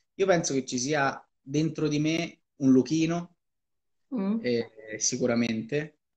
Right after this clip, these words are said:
Speaker 1: per fortuna. C'è anche un Elia, anche un po' troppo, molto istintivo. C'è un Giovanni, forse un po' meno, irriflessivo, un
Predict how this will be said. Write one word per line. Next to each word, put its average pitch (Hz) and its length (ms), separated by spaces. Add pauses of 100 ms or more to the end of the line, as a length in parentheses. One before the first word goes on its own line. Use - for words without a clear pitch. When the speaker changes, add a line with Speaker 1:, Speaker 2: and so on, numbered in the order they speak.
(120)
Speaker 1:
per 113 120
fortuna. 127 680 (1000)
C'è - 160
anche 151 580
un 147 160
Elia, 160 580 (400)
anche 131 320
un 123 100
po' 123 140
troppo, 127 460
molto 131 340
istintivo. 120 920 (680)
C'è 143 260
un 143 260
Giovanni, 135 880
forse 120 320
un 120 60
po' 117 140
meno, 117 540
irriflessivo, 117 1000
un - 80